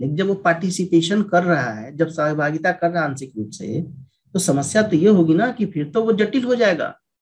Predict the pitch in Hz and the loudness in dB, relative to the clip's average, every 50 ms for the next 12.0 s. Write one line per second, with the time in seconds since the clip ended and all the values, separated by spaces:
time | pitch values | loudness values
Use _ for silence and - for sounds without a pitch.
0 | _ _ _ - - - 165 196 - 214 208 208 - 214 214 214 220 220 214 214 | _ _ _ -14 -4 -2 0 0 0 0 -2 -2 -2 -2 0 0 0 2 2 0
1 | 220 - - - - 233 226 226 226 214 208 196 185 156 127 113 - - _ _ | 0 -2 -4 -4 -2 -2 -2 -2 -4 -4 -4 -2 -4 -4 -6 -8 -12 -18 _ _
2 | - 143 156 160 165 160 160 165 160 165 196 208 202 - 226 208 196 190 226 240 | -2 2 4 6 6 6 6 4 4 2 0 -2 0 -2 -2 -2 0 0 0 0
3 | 240 240 240 220 170 131 113 - - _ _ _ _ _ _ _ _ _ _ _ | 0 0 -2 -4 -6 -8 -12 -16 -20 _ _ _ _ _ _ _ _ _ _ _
4 | _ - 139 151 156 160 170 170 175 208 196 185 180 196 214 208 185 170 160 143 | _ -4 -2 2 4 4 4 4 4 2 0 0 0 0 0 0 0 -2 -4 -6
5 | 135 127 123 156 202 - _ _ _ _ - 165 139 165 156 165 208 214 202 202 | -8 -10 -12 -12 -16 -20 _ _ _ _ -10 -4 -2 -2 0 2 2 4 4 4
6 | 196 190 160 131 127 131 143 175 - - - - - _ _ _ _ _ - 131 | 4 4 4 4 2 0 -2 -4 -6 -12 -18 -20 -20 _ _ _ _ _ -14 -12
7 | - 135 123 - - 156 160 185 190 190 196 202 208 202 - 165 180 185 - - | -10 -10 -12 -8 -4 -2 0 0 0 0 0 -2 -2 0 0 0 0 0 0 0
8 | 247 240 226 226 233 233 214 220 196 180 185 180 - _ _ _ _ _ _ _ | -2 0 0 -2 -2 -2 -2 -4 -4 -6 -8 -12 -18 _ _ _ _ _ _ _
9 | _ _ _ _ _ _ - 151 - - - - 214 208 - - 165 175 175 - | _ _ _ _ _ _ -12 -12 -12 -12 -4 -2 0 0 2 2 2 2 2 2
10 | 208 196 175 190 170 165 180 208 - - 160 131 - - 139 151 - - 170 147 | 0 0 2 2 0 2 0 0 0 -2 -4 -4 -6 -10 -14 -12 -2 4 4 4
11 | 139 135 135 151 180 208 208 202 185 170 156 139 131 135 151 156 - - - _ | 4 4 0 -2 0 0 0 0 -2 -4 -6 -6 -10 -12 -14 -16 -16 -18 -20 _